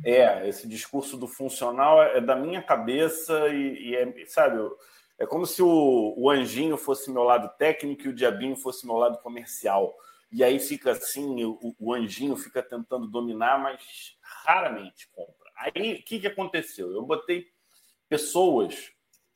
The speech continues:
aplicadores, né? Eu não, eu, eu não tenho uma mão de obra, por exemplo, como tem, eu sou de Manaus, então eu não tenho uma qualidade, eu não tenho fisioterapeutas, pelo menos que eu conheça aqui,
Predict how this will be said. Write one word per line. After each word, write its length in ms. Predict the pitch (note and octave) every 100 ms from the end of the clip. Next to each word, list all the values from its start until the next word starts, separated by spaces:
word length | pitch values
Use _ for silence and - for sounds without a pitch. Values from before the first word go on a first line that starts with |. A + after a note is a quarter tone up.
| _ _ _ -
aplicadores, 840 | B2+ D3 E3+ B2 G2 E2 D#2+ F2
né? 300 | A2 B2 G#2
Eu 120 | A#2 C3+
não, 220 | D#3+ -
eu, 220 | C3 -
eu 120 | A#2+
não 140 | D3+ D3
tenho 200 | D3+ D3
uma 220 | C3+ A2
mão 240 | G#2+ B2
de 100 | A2+
obra, 420 | G#2 G#2+ A2 G2+
por 160 | F#2 F#2+
exemplo, 260 | F#2 G#2+ -
como 180 | B2+ B2+
tem, 200 | - A#2
eu 80 | F#2+
sou 160 | G2
de 80 | G2
Manaus, 560 | A2+ A2 C#3+ B2 F2+ -
então 380 | - A#2 B2+ _ _ _ _ -
eu 60 | B2
não 80 | B2+
tenho 160 | E3+
uma 100 | D#3+
qualidade, 560 | - C3+ G2 G#2 G#2 F#2+
eu 60 | G2
não 80 |
tenho 160 | G2+ D3
fisioterapeutas, 1040 | D#3+ D3 C3+ C3 A2 - A#2 - G#2 - _ _ _ _ _ _ -
pelo 140 | G#2
menos 160 | A2 -
que 80 | -
eu 60 |
conheça 540 | G2+ G2+ G#2 A2 - F2+
aqui, 240 | - C#3